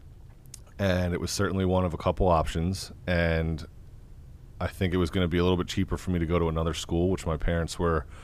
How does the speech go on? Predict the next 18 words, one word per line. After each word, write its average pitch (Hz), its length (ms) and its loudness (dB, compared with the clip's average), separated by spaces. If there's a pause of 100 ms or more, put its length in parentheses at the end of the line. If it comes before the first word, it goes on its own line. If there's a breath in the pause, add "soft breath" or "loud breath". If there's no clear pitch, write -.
(600 loud breath)
obviously 95 320 6
a 90 40 6
little 90 160 6
bit 95 100 2
more 92 160 4
in 85 60 2
favor 82 400 2
of 73 280 -4
at 80 100 -6
that 78 180 0
time. 80 260 -2
I 80 40 2
was 76 120 -4
the 78 80 0
oldest 80 260 0
of 78 60 -8
four 80 240 -2
kids, 78 480 -4